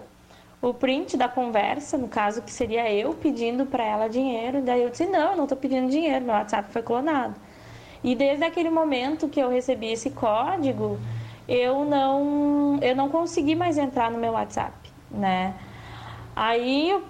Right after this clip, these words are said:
pensei, "Meu Deus, o que eu vou fazer?" As pessoas me ligando, porque maioria, a maioria das pessoas viram que não era eu, até pela linguagem que falaram com as pessoas,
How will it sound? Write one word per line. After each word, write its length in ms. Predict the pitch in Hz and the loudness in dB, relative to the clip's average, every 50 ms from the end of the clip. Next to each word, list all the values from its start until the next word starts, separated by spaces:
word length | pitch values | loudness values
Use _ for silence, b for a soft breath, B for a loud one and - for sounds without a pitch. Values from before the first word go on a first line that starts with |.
| - - | -4 -2
pensei, 380 | 330 302 294 285 285 294 269 | 0 0 0 2 2 2 2
"Meu 240 | 262 262 262 277 311 | 2 2 2 2 2
Deus, 200 | 294 311 302 302 | 2 2 0 2
o 20 | 294 | 2
que 60 | 277 | 0
eu 60 | 254 | 0
vou 80 | 254 254 | 0 0
fazer?" 320 | 254 294 285 277 262 285 | 0 2 2 4 2 2
As 120 | 285 285 285 | 2 2 0
pessoas 340 | 269 254 247 - 240 233 240 | -2 -2 0 2 0 0 2
me 140 | 247 262 | 2 2
ligando, 520 | 247 254 269 247 240 247 247 302 359 392 302 | 2 2 0 2 2 2 2 2 0 -2 -4
porque 360 | - - - 269 240 233 226 | -6 -4 -2 0 0 2 2
maioria, 580 | 208 208 220 226 233 269 311 302 269 262 262 277 | 0 2 2 2 2 2 2 2 0 0 0 0
a 60 | 247 | 0
maioria 400 | 240 247 254 311 349 339 339 311 | 0 0 0 0 0 0 2 2
das 140 | 320 302 311 | 0 0 0
pessoas 520 | 311 285 285 285 254 240 247 254 247 240 220 220 214 214 - - - 214 | -2 0 0 0 0 0 0 0 -2 -4 -6 -8 -8 -10 -12 -12 -10 -6
viram 420 | 202 208 233 262 311 392 440 330 | -2 0 2 2 2 2 0 -2
que 80 | 277 294 | 0 0
não 200 | 247 233 220 220 | 0 2 2 2
era 240 | 214 214 214 208 | 4 4 4 2
eu, 320 | 202 190 196 220 277 320 311 | 2 2 2 2 2 2 0
até 240 | 233 214 - 220 208 | 0 0 0 -2 0
pela 260 | 208 247 233 220 220 | 0 0 0 0 0
linguagem 720 | 220 220 226 233 220 214 202 190 185 233 294 311 294 285 254 | 0 -2 -4 0 0 2 2 2 0 0 0 0 0 -2 -2
que 120 | 262 233 | -2 -4
falaram 600 | 233 - 233 214 202 202 190 185 190 220 269 269 | -2 0 0 2 2 2 0 0 0 -2 -2 -4
com 120 | 247 - | -6 -6
as 80 | 214 - | -8 -6
pessoas, 680 | - 247 226 - - 214 208 208 208 254 285 285 - | -6 -6 -6 -6 -4 -4 -2 -2 0 -2 -2 -4 -6